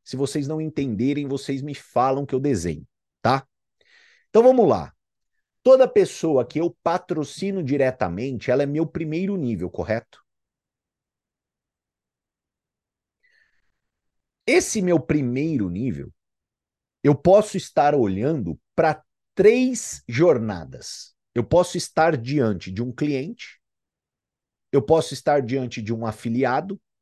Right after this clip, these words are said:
e eu posso estar diante de um especialista, certo? Então, toda pessoa que se associa à Hive através da minha pessoa é o meu primeiro nível.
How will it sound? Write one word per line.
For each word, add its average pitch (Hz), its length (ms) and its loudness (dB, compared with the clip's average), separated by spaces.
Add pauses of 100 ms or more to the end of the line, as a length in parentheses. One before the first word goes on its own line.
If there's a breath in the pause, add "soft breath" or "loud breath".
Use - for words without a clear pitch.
(680)
e 156 60 -2
eu 170 100 6
posso 143 320 2
estar 147 260 -2
diante 131 380 -2
de 127 100 -4
um 151 120 -6
especialista, - 1400 -6 (920)
certo? - 480 -4 (760)
Então, 156 280 0 (140)
toda 226 320 6
pessoa 131 1040 2 (720)
que 156 160 -4
se 123 500 -6 (300)
associa 151 760 0
à 143 360 -2
Hive 95 220 -4
através 117 600 -2
da 117 180 -2
minha 185 560 -4
pessoa 147 680 0
é 143 140 0
o 135 100 -2
meu 147 420 -6 (460)
primeiro 147 560 0
nível. 175 400 0